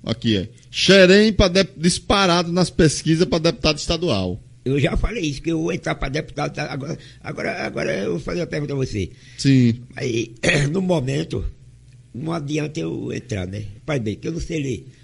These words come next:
Speaker 2: Aí vem o projeto, Xerém se assina o projeto, projeto de quê?
Speaker 1: É, o problema é esse, né?
Speaker 2: Aí, aí, aí, qual é o, aí eu digo, o que é projeto? Que eu não sei.
Speaker 1: É, o problema é que não pode, né? Tem que
Speaker 2: É.
Speaker 1: assinar, saber pelo menos
Speaker 2: Pois
Speaker 1: assinar
Speaker 2: é,
Speaker 1: o
Speaker 2: aí
Speaker 1: nome.
Speaker 2: você vê assinar, assinar o nome errado. Como é que vem um projeto?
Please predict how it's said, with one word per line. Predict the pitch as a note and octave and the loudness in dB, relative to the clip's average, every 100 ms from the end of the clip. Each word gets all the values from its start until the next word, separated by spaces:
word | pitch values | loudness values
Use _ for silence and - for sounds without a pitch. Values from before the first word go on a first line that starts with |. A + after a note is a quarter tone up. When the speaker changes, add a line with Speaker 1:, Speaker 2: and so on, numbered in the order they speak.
| - | -4
Speaker 2:
Aí | F#3+ | 0
vem | F3+ B3 | 2 0
o | |
projeto, | A#3+ A3+ C#3 D#3+ C#3+ - | 2 0 2 2 0 -4
Xerém | - G#3 G3 | -4 -4 -4
se | F#3 | -6
assina | - E3+ | -6 -8
o | |
projeto, | - C#3+ C3 C#3 | -6 -6 -4 -6
projeto | - F3 E3+ | -8 -6 -4
de | D3 | -4
quê? | - C#3+ G2 - | -2 -2 -4 -4
Speaker 1:
É, | G2+ | -4
o | G#2+ | 0
problema | E3 E3 G3+ F4 | 2 2 -2 -2
é | G#3+ | 2
esse, | C3+ - A2+ | 4 4 0
né? | C3 - - - - - - - - - | 0 -4 -14 -20 -20 -20 -20 -20 -20 -8
Speaker 2:
Aí, | C3+ - | -6 -4
aí, | - D#3 D#3+ | -4 -4 -2
aí, | F3 | -4
qual | - F3+ | -6 -4
é | - | -4
o, | - | -6
aí | - F3 | -2 0
eu | G3 | 0
digo, | F#3 G3 | -4 -8
o | |
que | - | -4
é | B3 | -4
projeto? | - - B2+ E3+ A#2 - - - | 0 -2 0 -2 -4 -10 -20 -10
Que | B2+ | -8
eu | |
não | B2 | -6
sei. | B2 B2+ G#2+ | -6 -4 -2
Speaker 1:
É, | F#2+ | -4
o | F#2 | -4
problema | - C3 D3 | -2 -2 -2
é | D#3 | -4
que | E3+ | -2
não | F3+ | -4
pode, | - C3 B2+ A#2+ G2+ | 0 2 4 2 2
né? | A2 B2+ | 0 -2
Tem | B2+ | -2
que | B2+ | -2
Speaker 2:
É. | D3 | 0
Speaker 1:
assinar, | - E3+ C#3 B2 | 0 -2 -4 -4
saber | C#3 C3 C#3+ | -4 -4 -4
pelo | D#3 D#3 | -2 -2
menos | D3+ E3 D#3+ | 0 2 2
Speaker 2:
Pois | D#3+ | 0
Speaker 1:
assinar | - - | 0 2
Speaker 2:
é, | C3+ | 2
Speaker 1:
o | |
Speaker 2:
aí | A#2+ G#2 | 4 2
Speaker 1:
nome. | G2 F#2+ | 2 -2
Speaker 2:
você | - - D3+ | -4 -6 -6
vê | D#3+ | -8
assinar, | - C#3+ D#3+ D3+ | -10 -10 -10 -10
assinar | C3+ D3 C#3+ | -12 -10 -10
o | C#3 | -8
nome | C3+ C#3 | -8 -8
errado. | C3 A2+ C3 - - - _ - - - | -8 -8 -10 -12 -20 -20 _ -20 -20 -20
Como | - D#3 | -6 -4
é | C3+ | -4
que | |
vem | B2+ D#3+ | -4 -6
um | |
projeto? | - E3 B2+ E3 | -6 -6 -6 -6